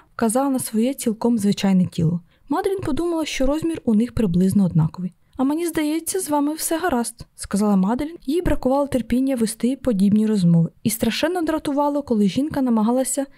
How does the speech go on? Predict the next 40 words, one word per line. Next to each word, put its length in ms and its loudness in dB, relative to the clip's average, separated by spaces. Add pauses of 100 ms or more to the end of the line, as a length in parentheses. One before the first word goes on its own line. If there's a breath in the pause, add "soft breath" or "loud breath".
(180 soft breath)
заприятелювати, 1160 -2
розводячись 960 -2 (180)
на 160 0
тему 360 -2
ненависті 560 0
до 120 -2
себе. 320 -8 (340)
"Мені 240 -2
здається, 360 -2
це 160 0
добре, 340 2
що 260 -2 (120)
Джейн 300 0
та 120 0
Зігі 360 0
житимуть 420 2
біля 240 0
пляжу. 420 0 (100)
Я, 280 -2 (240 soft breath)
просто 320 -2
я 100 2
хотіла 440 0
вам 220 0
подякувати, 640 0
Маделін, 440 2
за 100 -2
те, 220 -4
що 260 -2
ви 200 0
взяли 360 0
Джейн 340 0
під 220 -10
крило". 340 0 (240 soft breath)
Вона 320 2 (260)
зняла 340 2
окуляри 380 -2
та 120 -4
подивилася 560 0
на 100 4
Маделін. 380 2